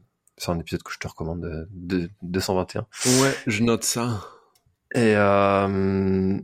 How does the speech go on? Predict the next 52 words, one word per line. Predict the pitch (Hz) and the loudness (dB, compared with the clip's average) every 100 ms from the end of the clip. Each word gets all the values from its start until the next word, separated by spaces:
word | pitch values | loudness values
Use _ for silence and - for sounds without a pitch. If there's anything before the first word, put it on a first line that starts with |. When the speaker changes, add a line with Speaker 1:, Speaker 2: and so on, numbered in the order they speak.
| - | -4
Speaker 1:
et | 107 | -2
voilà, | 98 95 92 - | 2 2 2 -2
je, | - | -2
vous | 98 92 90 87 95 98 | 0 0 0 -2 0 0
avez, | 98 110 | 2 2
euh, | 104 98 92 92 | 4 4 2 0
je, | 101 113 | 0 -2
je | - | 0
pense | 165 | -2
que | - | 2
vous | 120 107 110 | 0 0 0
auriez | 107 110 | 2 2
plein | 104 147 | 2 0
de | |
choses | - 110 | 0 0
à | |
vous, | 95 104 101 | 2 0 0
à | 104 | -2
vous | 98 | 0
dire | 98 95 | -2 -2
tous | 98 | -2
les | 92 | -2
deux. | 95 - - - - - - _ 190 | -2 -10 -12 -12 -12 -14 -20 _ -2
Euh, | 196 190 190 | 2 4 4
Speaker 2:
Ouais, | 156 165 147 | 4 4 4
et | - | 2
puis | - 131 135 135 139 | 0 2 4 4 4
moi | 151 | 2
j'aime | 123 135 131 | 2 2 2
beaucoup, | 135 139 156 | 0 -2 0
bon, | 127 123 | 2 2
je | 117 | 0
suis | 117 | -4
passé | 117 120 - | -2 -2 -2
par | 117 120 | -2 0
l'armée, | 127 135 156 | 0 2 0
par | 147 127 | 0 0
les | 120 | 0
pompiers, | 127 123 - 151 147 123 | 0 -2 -2 -2 0 -2
et | |
puis | - 104 | -4 -4
j'ai | |
une | 117 107 | -4 -4
très | - - 123 | -6 -2 2
grande | 120 120 | 2 2
estime | 117 - 151 117 | 0 -2 0 0
de | 110 | -2
ces | - 101 | -4 -4
personnes | 110 - 143 120 | -6 -4 -4 -4
qui | 107 107 | -6 -8
ont | 104 | -4
des, | 101 98 | -4 -4